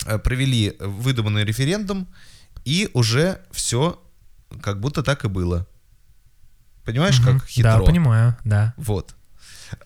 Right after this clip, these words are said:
Speaker 1: Такая ситуация.
Speaker 2: Слушай, ну а, а у меня возникает тогда логичный
Speaker 1: Да.
Speaker 2: вопрос.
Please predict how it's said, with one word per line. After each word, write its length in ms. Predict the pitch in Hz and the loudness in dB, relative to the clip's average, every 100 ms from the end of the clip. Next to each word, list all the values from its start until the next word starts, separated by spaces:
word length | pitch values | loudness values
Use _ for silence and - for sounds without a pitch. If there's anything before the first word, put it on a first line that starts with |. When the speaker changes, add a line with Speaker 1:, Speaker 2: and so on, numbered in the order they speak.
| - - - - - - - | -20 -20 -20 -20 -20 -20 -6
Speaker 1:
Такая 520 | 113 113 165 220 202 - | -6 -2 0 2 0 -4
ситуация. 800 | - 156 170 135 127 - - 127 | -6 -6 -2 2 2 2 -2 2
Speaker 2:
Слушай, 280 | 127 123 123 | 2 2 0
ну 140 | 120 110 | 2 2
а, 160 | 113 | 2
а 40 | 110 | 2
у 40 | |
меня 180 | 110 117 | 2 4
возникает 340 | 160 165 160 156 | 2 2 0 2
тогда 300 | 139 139 139 | 4 4 4
логичный 280 | 120 123 | 2 2
Speaker 1:
Да. 60 | 117 | 2
Speaker 2:
вопрос. 320 | 143 110 - | 4 2 0